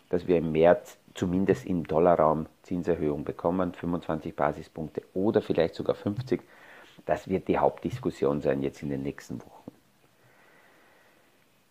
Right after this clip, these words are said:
Wie kann es dann aber trotzdem sein,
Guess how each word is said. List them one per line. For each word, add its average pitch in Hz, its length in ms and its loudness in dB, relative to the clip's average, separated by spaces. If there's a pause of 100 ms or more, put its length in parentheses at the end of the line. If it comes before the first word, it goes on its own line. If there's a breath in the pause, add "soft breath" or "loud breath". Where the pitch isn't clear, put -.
(360)
Wie 117 180 4
kann 127 180 6
es 120 120 0
dann 113 160 4
aber 101 160 4
trotzdem 104 460 0
sein, 87 540 2